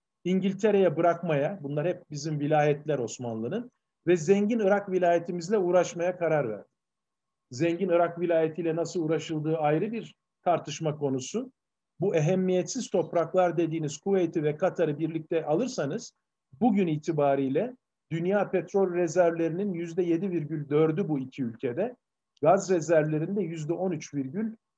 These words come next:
üçü bu ehemmiyetsiz topraklarda. Bu da Osmanlı'nın tırnak içinde öngörüsü. Bin dokuz yüz on sekize geldiğimizde Arthur Balfour, İngiltere Dışişleri Bakanı,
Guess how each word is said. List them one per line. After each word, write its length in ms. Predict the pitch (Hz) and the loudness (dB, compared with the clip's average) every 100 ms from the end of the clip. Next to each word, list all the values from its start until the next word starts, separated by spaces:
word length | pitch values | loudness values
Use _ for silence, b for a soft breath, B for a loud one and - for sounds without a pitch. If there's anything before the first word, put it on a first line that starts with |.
| _ | _
üçü 420 | 190 - 196 139 - _ | -6 -2 -2 -2 -6 _
bu 240 | 147 151 _ _ _ _ | -2 -2 _ _ _ _
ehemmiyetsiz 840 | 165 123 156 156 147 139 - 147 | 0 2 0 2 2 0 -4 -12
topraklarda. 800 | - 123 - 107 - 98 90 98 | -4 -4 -4 -12 -10 -12 -10 -8
Bu 140 | 175 160 | -4 2
da 260 | 185 254 _ _ _ | 2 0 _ _ _
Osmanlı'nın 840 | 185 190 202 190 175 147 127 107 _ _ | -2 0 0 0 2 0 0 -4 _ _
tırnak 340 | 165 160 151 | -2 -2 -4
içinde 500 | - 147 131 127 127 | -8 -6 -2 -4 -4
öngörüsü. 600 | - 143 123 107 98 - _ _ _ _ _ _ _ | -4 -2 -2 -4 -6 -18 _ _ _ _ _ _ _
Bin 180 | 160 190 | 0 2
dokuz 240 | 226 233 | 2 2
yüz 120 | 226 220 | 0 2
on 120 | 262 | 2
sekize 420 | - 196 160 160 | 2 -2 0 -2
geldiğimizde 720 | 151 180 180 175 175 170 196 | 2 2 2 0 -4 -2 -2
Arthur 500 | 208 180 175 226 185 | 2 4 2 -2 -2
Balfour, 440 | 151 180 190 147 - _ _ _ _ | 4 4 4 -2 -8 _ _ _ _
İngiltere 520 | 147 147 135 147 127 | -2 -2 0 -2 -2
Dışişleri 500 | 123 - - 131 120 | -4 -10 -8 -6 -6
Bakanı, 320 | 113 - 95 | -8 -10 -16